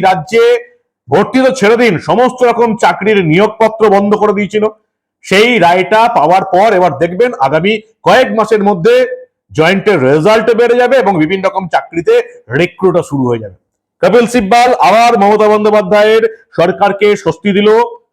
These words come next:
এই ওবিসি মামলায়। ওবিসি মামলা আপনারা জানেন, মমতা বন্দ্যোপাধ্যায়ের সরকারের আমলে ওবিসি এ করে যাদের ঢোকানো হয়েছিল তাদের পুরো প্যানেল, পুরো লিস্ট বাতিল হয়ে গেছিল এবং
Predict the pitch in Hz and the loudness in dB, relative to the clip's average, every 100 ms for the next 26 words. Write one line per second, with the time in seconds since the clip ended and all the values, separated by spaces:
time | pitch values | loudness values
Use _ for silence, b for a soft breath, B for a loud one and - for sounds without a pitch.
0 | _ _ - 202 202 214 247 226 175 143 | _ _ -4 -4 0 0 0 0 0 0
1 | 113 - _ _ _ _ _ _ b b | -4 -6 _ _ _ _ _ _ b b
2 | 208 233 262 277 247 202 202 220 196 226 | 2 2 2 2 2 2 2 2 2 0
3 | 190 127 190 233 240 233 233 208 220 208 | 0 0 0 0 0 0 0 0 0 0
4 | 196 190 202 175 190 180 139 147 - _ | -2 -2 0 2 2 2 0 -2 -8 _
5 | _ - 170 214 240 240 196 214 233 226 | _ -4 0 0 0 0 2 2 2 2
6 | 202 202 170 196 190 165 190 226 226 247 | 2 0 0 0 0 0 -2 -2 -2 -4
7 | _ _ _ _ _ _ _ 151 180 202 | _ _ _ _ _ _ _ -2 0 0
8 | - - 202 240 262 269 262 202 202 233 | -4 -8 -2 2 2 2 0 -2 0 0
9 | 254 254 - _ 175 208 214 165 214 247 | 0 -6 -14 _ 0 2 2 2 0 -2
10 | 147 151 185 139 131 110 101 - _ _ | -2 -2 0 -2 -2 -6 -16 -20 _ _
11 | _ _ _ _ _ _ _ 131 180 | _ _ _ _ _ _ _ 0 2